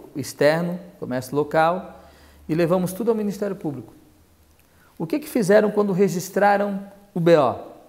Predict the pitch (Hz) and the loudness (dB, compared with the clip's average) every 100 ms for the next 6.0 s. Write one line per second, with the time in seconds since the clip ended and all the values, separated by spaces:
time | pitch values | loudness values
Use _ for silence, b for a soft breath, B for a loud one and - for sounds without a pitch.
0 | _ _ _ _ _ 139 - 170 175 165 | _ _ _ _ _ -4 0 0 2 4
1 | 180 165 185 - 175 170 190 190 190 190 | 4 2 -2 -4 -6 -2 0 0 0 0
2 | 170 156 190 196 170 165 185 185 185 185 | 0 0 -2 -2 -6 -8 -6 -6 -6 -6
3 | 180 180 175 170 165 156 143 127 202 151 | -6 -6 -6 -8 -8 -8 -10 -12 -12 -12
4 | 185 165 170 170 185 180 175 - 190 196 | -10 -6 2 4 4 2 -2 -2 0 0
5 | 190 185 175 175 175 170 160 123 - - | -4 -4 0 0 0 -4 -4 -4 -6 -16